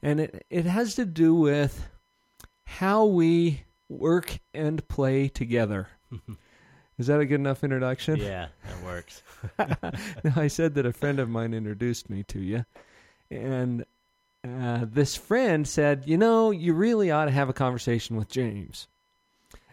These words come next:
Speaker 1: And I said, "Well, why?" And he said, "Probably lots of reasons, but I just think you need to have a conversation. I'll, I'll see if I can make that happen." And so he made that introduction. Thank you, Sean. <laughs> Shout out to Sean.
Speaker 2: Yay, Sean.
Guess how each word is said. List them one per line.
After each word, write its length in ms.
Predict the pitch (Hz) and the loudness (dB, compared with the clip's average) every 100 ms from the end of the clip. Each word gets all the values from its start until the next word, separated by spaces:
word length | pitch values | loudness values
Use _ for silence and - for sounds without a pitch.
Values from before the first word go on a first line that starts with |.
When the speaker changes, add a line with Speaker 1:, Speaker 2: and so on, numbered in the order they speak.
| - | 0
Speaker 1:
And 100 | 151 | 2
I 60 | |
said, 160 | 151 175 | 4 4
"Well, 180 | 170 165 | 4 4
why?" 500 | 220 269 170 104 107 _ _ _ _ _ _ _ | 4 2 0 -2 -8 _ _ _ _ _ _ _
And 100 | 165 | 4
he 80 | 185 | 4
said, 280 | 165 185 156 - _ _ _ _ - _ _ _ _ _ | 6 4 2 -6 _ _ _ _ -20 _ _ _ _ _
"Probably 520 | - 277 349 240 233 | 2 4 4 6 6
lots 320 | 175 165 156 | 6 6 4
of 140 | 147 113 | 2 2
reasons, 360 | 107 104 113 | 0 0 -4
but 120 | - 156 | 0 0
I 80 | |
just 200 | 170 196 | 0 0
think 180 | - 190 | -2 -2
you 80 | 156 | 0
need 100 | 147 | 0
to 80 | 139 | 2
have 120 | 135 | 0
a 40 | |
conversation. 640 | 131 143 127 123 113 - 123 | -2 -2 -2 0 -2 -2 -2
I'll, 200 | 120 127 - | -2 -4 -12
I'll 120 | 247 | -12
see 140 | 131 139 | -6 -4
if 60 | |
I 80 | 120 | -2
can 100 | 117 | -2
make 160 | 107 110 | -4 -6
that 180 | 101 104 | -6 -6
happen." 420 | 123 190 170 110 | -6 -6 -6 -6
And 140 | 101 107 | -6 -4
so 160 | 123 | -2
he 140 | 117 135 | 0 0
made 200 | 127 117 | 0 -2
that 160 | 110 | -2
introduction. 640 | 110 104 98 110 - 147 147 | -4 -4 -4 -6 -4 -4 -2
Thank 240 | - 147 139 | 0 0 2
you, 100 | 151 | 0
Sean. 440 | - 135 147 208 - _ - | 2 0 0 -2 -6 _ -20
<laughs> 240 | 98 - | -20 -18
Shout 320 | 113 120 117 | -12 -4 -2
out 180 | 117 113 | -2 -4
to 100 | - | -8
Sean. 340 | 110 107 113 147 - | -8 -6 -6 -8 -12
Speaker 2:
Yay, 180 | 98 104 | -10 -10
Sean. 440 | - 101 98 87 | -10 -10 -10 -12